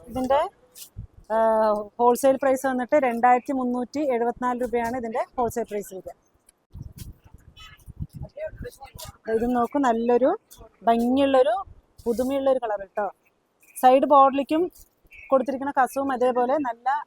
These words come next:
ഹാഫ് ഇൻ കസവ് തന്നെയാണ് സൈഡ് ബോർഡർ ഫുള്ള് നെയ്പ്പിച്ചെടുത്തിരിക്കുന്നത്. നമുക്ക് ബോഡിയിലേക്കും സിമ്പിളായിട്ടല്ലാതെ കുറച്ച് വർക്ക് വേണമെന്നുള്ളവർക്ക് നല്ലൊരു ചെറിയൊരു, ആ, ബ്രൊക്കേഡ് വർക്ക് തന്നെയാണ് കൊടുത്തിരിക്കുന്നത്. ഇത് നോക്ക്,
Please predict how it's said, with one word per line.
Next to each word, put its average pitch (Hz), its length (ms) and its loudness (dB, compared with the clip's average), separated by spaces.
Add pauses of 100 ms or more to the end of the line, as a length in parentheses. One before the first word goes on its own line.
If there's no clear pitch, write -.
(100)
ഹാഫ് 226 240 0
ഇൻ 254 140 -6
കസവ് 262 220 -4
തന്നെയാണ് 254 340 -2 (580)
സൈഡ് 247 240 2
ബോർഡർ 240 280 6
ഫുള്ള് 254 300 -2
നെയ്പ്പിച്ചെടുത്തിരിക്കുന്നത്. 220 760 -4 (440)
നമുക്ക് 254 280 -2
ബോഡിയിലേക്കും 269 580 6 (460)
സിമ്പിളായിട്ടല്ലാതെ 269 840 4
കുറച്ച് 269 280 -2 (300)
വർക്ക് 247 300 0
വേണമെന്നുള്ളവർക്ക് 254 520 -2 (100)
നല്ലൊരു 247 320 0 (140)
ചെറിയൊരു, 247 480 -2 (360)
ആ, 220 40 -4 (280)
ബ്രൊക്കേഡ് 233 340 -2
വർക്ക് 240 180 -4
തന്നെയാണ് 233 300 -6
കൊടുത്തിരിക്കുന്നത്. 190 560 -10 (1600)
ഇത് 220 100 0 (100)
നോക്ക്, 262 200 2